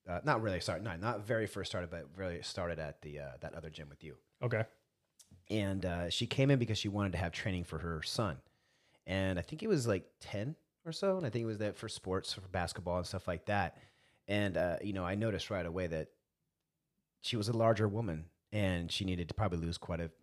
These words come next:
Speaker 1: bit of weight. And I've
Speaker 2: Mm-hmm.
Speaker 1: seen her before working out and stuff like that. I knew who she kinda was, and we had talked previously, so it wasn't like a str-, a s-, a complete stranger.
Speaker 2: So she's there for training for
Speaker 1: She's
Speaker 2: her son.
Speaker 1: for her son,
Speaker 2: Okay,
Speaker 1: yeah,
Speaker 2: gotcha.
Speaker 1: because she recognized I had, I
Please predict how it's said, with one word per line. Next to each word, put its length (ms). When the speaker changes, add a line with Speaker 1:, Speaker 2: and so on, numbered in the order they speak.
Speaker 1:
bit 100
of 140
weight. 300
And 200
I've 140
Speaker 2:
Mm-hmm. 80
Speaker 1:
seen 180
her 80
before 400
working 380
out 240
and 120
stuff 200
like 160
that. 100
I 60
knew 100
who 160
she 140
kinda 240
was, 460
and 100
we 80
had 100
talked 300
previously, 480
so 180
it 60
wasn't 240
like 120
a 40
str-, 280
a 40
s-, 160
a 60
complete 360
stranger. 500
Speaker 2:
So 80
she's 260
there 180
for 160
training 460
for 160
Speaker 1:
She's 80
Speaker 2:
her 60
son. 240
Speaker 1:
for 80
her 120
son, 360
Speaker 2:
Okay, 160
Speaker 1:
yeah, 140
Speaker 2:
gotcha. 120
Speaker 1:
because 180
she 140
recognized 460
I 60
had, 260
I 100